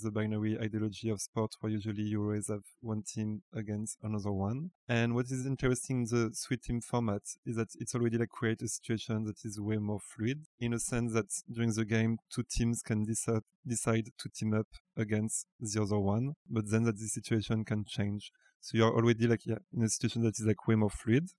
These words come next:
And then for the game, I designed a transformable sport outfit that change color through the games.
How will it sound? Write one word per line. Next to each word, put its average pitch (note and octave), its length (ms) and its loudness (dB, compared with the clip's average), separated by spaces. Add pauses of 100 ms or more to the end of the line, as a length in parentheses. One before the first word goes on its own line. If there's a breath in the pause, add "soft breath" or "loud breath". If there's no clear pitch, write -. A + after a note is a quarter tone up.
(160)
And A#2+ 200 8
then C3+ 240 8
for C#3+ 100 4
the B2 100 6
game, B2 460 4
I B2 80 4
designed A#2 640 4
a A2+ 80 4
transformable A#2 680 4
sport - 300 4 (120)
outfit B2 360 0 (240)
that A2+ 180 2
change B2 460 0
color A#2 400 6
through - 240 -2
the G#2 120 4
games. G2 400 0